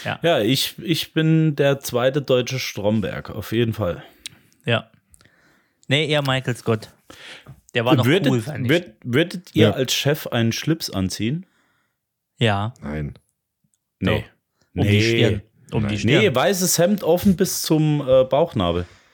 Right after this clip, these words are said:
Speaker 1: Als Chef
Speaker 3: Oder
Speaker 1: hätte
Speaker 3: nur
Speaker 1: ich hab-
Speaker 3: Schlips. Nur
Speaker 1: Mhm,
Speaker 3: Schlips.
Speaker 1: ja. Und gar nichts drin. Und so am,
Speaker 3: Ja.
Speaker 1: am Pimmel so kleiner Schlips.
Speaker 3: Ja, aber so, so ein viel zu kurz, also so ein,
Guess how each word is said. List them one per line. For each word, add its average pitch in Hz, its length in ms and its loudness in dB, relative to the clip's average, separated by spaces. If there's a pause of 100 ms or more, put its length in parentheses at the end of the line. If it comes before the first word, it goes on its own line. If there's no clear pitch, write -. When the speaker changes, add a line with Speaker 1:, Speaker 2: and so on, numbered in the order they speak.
(180)
Speaker 1:
Als - 180 0
Chef 107 100 4
Speaker 3:
Oder 101 100 4
Speaker 1:
hätte 107 100 4
Speaker 3:
nur 160 180 4
Speaker 1:
ich 139 60 0
hab- 113 80 0
Speaker 3:
Schlips. - 420 -4
Nur 110 180 2
Speaker 1:
Mhm, 160 60 2
Speaker 3:
Schlips. 95 280 -4
Speaker 1:
ja. 123 180 -2 (720)
Und 117 140 -6
gar 143 160 0
nichts 156 180 -8
drin. 107 180 -10
Und 113 180 -6
so 117 160 0
am, 110 220 -2
Speaker 3:
Ja. 95 120 0
Speaker 1:
am 110 180 -2
Pimmel 165 280 -2
so 131 120 -2
kleiner 139 340 0
Schlips. - 400 -10 (380)
Speaker 3:
Ja, 95 120 2
aber 104 140 4
so, 95 220 -6
so 104 200 -2
ein 92 120 0
viel 170 340 0
zu 135 140 -2
kurz, 139 300 -2
also 90 280 -2
so 104 60 2
ein, 107 120 -2